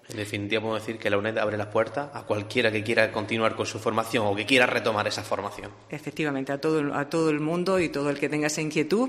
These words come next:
Speaker 2: aquí
Speaker 1: Ujú.
Speaker 2: estamos.
Speaker 1: A día de hoy, si echamos, eh, un vistazo, eh, a vuestro perfil de alumnado,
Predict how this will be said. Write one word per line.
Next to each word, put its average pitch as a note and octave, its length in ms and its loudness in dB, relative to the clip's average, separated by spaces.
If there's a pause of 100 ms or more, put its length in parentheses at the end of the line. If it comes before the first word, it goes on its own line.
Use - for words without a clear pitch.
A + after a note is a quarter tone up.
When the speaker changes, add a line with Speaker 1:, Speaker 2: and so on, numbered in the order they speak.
(160)
Speaker 2:
aquí C#3 200 -4
Speaker 1:
Ujú. C3+ 100 -6
Speaker 2:
estamos. C3 320 -10 (400)
Speaker 1:
A G#2+ 120 2
día A#2+ 200 8
de C#3+ 160 6
hoy, D3 160 2
si G#2 580 -4
echamos, A#2 640 -2
eh, G#2+ 160 0
un B2 180 -2
vistazo, B2 800 0
eh, G#2 360 -2
a G2+ 80 0
vuestro G#2 600 -4
perfil A#2+ 440 -2
de A#2 120 6
alumnado, A2+ 540 2